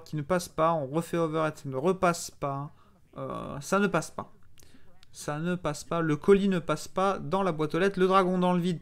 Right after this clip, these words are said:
puni, instantanément puni, euh, par le Nagoriyuki qui t'enlève bien trente pour cent de barre en moins. La chope propre, mais ça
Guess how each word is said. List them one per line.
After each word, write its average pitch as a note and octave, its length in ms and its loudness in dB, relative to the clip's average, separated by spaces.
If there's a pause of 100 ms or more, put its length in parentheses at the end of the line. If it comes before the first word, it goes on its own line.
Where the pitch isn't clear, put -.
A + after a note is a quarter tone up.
puni, G#3+ 340 4
instantanément F#3 680 -2
puni, E3+ 400 -6 (560)
euh, C#3 400 -4 (120)
par G3 140 4
le F#3 100 0
Nagoriyuki D#3 640 -4
qui - 140 -16
t'enlève C#3+ 380 -2
bien C#3+ 460 -6
trente F3 300 -6
pour E3+ 200 -8
cent E3 480 -8
de D3 260 -6
barre D3+ 240 -2
en D3 80 -4
moins. E3+ 240 -2 (220)
La E3 180 4
chope E3+ 420 -2 (1600)
propre, - 500 -4 (320)
mais D#3+ 120 -2
ça F3+ 140 2